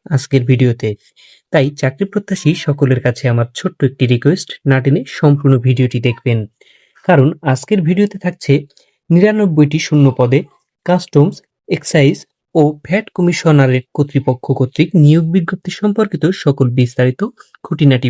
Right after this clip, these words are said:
বিষয়, যেখানে বাংলাদেশের চৌষট্টি জেলা থেকে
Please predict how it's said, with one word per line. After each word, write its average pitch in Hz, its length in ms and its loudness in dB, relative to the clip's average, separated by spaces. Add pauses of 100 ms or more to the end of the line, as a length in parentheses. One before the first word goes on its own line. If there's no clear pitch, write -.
বিষয়, 117 280 -2 (840)
যেখানে 185 380 2
বাংলাদেশের 147 640 0
চৌষট্টি 165 480 -4
জেলা 196 220 2
থেকে 185 260 -2